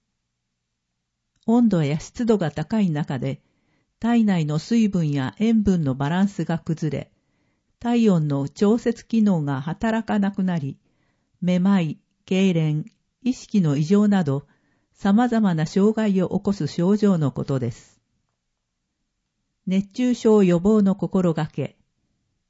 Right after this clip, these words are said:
屋外だけでなく、屋内での熱中症にも気をつけましょう。外出前に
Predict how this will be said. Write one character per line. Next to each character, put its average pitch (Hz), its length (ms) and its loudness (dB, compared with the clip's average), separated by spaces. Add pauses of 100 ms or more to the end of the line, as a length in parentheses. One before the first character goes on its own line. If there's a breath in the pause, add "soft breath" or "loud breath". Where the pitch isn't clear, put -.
(920)
屋 233 260 -4
外 233 220 0
だ 160 140 -2
け 196 160 -2
で 160 140 0
な 147 140 -2
く、 - 300 -10 (100)
屋 196 280 -2
内 226 220 4
で 180 120 0
の 139 180 0
熱 156 240 0
中 226 180 0
症 208 280 2
に 196 120 6
も 139 160 -2
気 156 200 -2
を 185 60 -2
つ - 120 -14
け 170 120 -2
ま 147 140 -2
し - 200 -8
ょ 120 200 -4 (1800)
う。 165 40 -10
外 208 220 0
出 220 320 0
前 190 280 4
に 139 240 -2